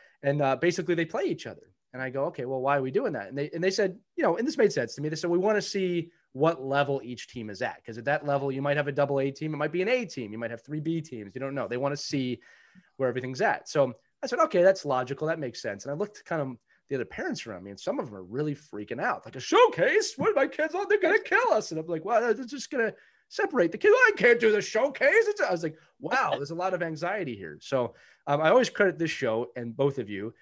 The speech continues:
uh, my esteemed friends, for helping me get through my first season as a hockey parent. I think I'm in a pretty calm place right now. I, I'm very realistic with it. But we wanted to do a show for the parents, for the coaches,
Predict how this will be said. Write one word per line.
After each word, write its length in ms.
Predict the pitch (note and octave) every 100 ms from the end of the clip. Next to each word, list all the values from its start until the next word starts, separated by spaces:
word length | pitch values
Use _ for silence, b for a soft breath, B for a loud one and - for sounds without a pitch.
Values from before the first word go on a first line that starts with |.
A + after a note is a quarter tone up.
| b b
uh, 200 | A2+ G#2+ A2
my 120 | A2+
esteemed 400 | G#2 - D#3 B2
friends, 420 | - C3 F#2 F#2+
for 200 | - A#2+
helping 340 | G#2 C#3+ B2 B2
me 140 | D3+
get 180 | C#3+ A#2+
through 120 | B2
my 100 | A2
first 340 | - A2+ - _ _
season 340 | - C3+ A#2
as 60 | A2+
a 100 | A2
hockey 220 | A2+ -
parent. 220 | - B3+
I 20 |
think 160 | C#4+ D4
I'm 80 | A#3
in 80 | G3
a 60 |
pretty 240 | F3 F#3+ D#3+
calm 440 | - D#3 C#3+ C3
place 380 | - A#2+ A2 -
right 220 | G#2+ F#2
now. 280 | F#2 F2 C3+
I, 100 | C#3+
I'm 220 | B2 A#2+
very 320 | A#2+ C3 A#2
realistic 520 | A2+ A2 A2 - G2+ -
with 220 | F#2 -
it. 160 | D#3 B B B B B
But 240 | - F#3 -
we 100 | F#3
wanted 320 | F3 A#3 B3+
to 60 | A3
do 220 | F#3+ G#3+
a 40 | F#3
show 640 | - C4 B3 A#2+ B2 D#3 _ _ _
for 240 | - F#3
the 80 | C4
parents, 540 | - C3+ A2 D#3 -
for 160 | - F#3+
the 80 | -
coaches, 680 | - F#2 - G2+ C3 -